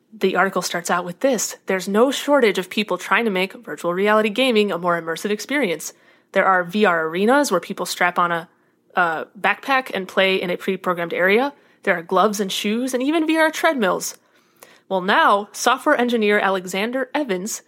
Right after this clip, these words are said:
is making his own three D printed V R shoes, and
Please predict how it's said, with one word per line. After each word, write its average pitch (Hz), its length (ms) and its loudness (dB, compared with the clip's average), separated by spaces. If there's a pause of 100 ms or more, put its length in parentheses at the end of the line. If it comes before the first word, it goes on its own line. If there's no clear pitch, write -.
(140)
is 208 120 -4
making 214 300 -2
his 208 220 2
own 240 260 4
three 220 280 -4
D 269 100 -4
printed 240 440 0
V 202 240 0
R 226 160 2
shoes, 214 680 -4 (420)
and 190 320 -4